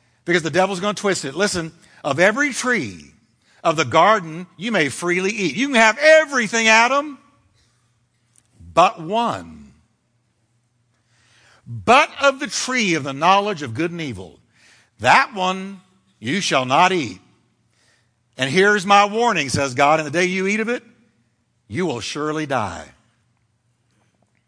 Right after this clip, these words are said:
So what the woman knew about the forbidden tree had come secondhand from Adam.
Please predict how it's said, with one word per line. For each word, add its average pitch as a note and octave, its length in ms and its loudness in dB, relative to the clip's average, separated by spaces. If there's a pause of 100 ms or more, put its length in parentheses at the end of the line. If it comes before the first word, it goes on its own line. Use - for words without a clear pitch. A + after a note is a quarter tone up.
(880)
So F#3+ 160 2
what F#3+ 160 2
the D#3+ 80 -6
woman G3+ 300 -2
knew E3+ 120 -4
about D#3+ 220 2
the D3 80 -8
forbidden E3 400 -6
tree G#3 220 -4
had D#3 120 -2
come D#3+ 180 -4
secondhand F3 600 -4
from F#3 100 -6
Adam. C#3+ 480 -8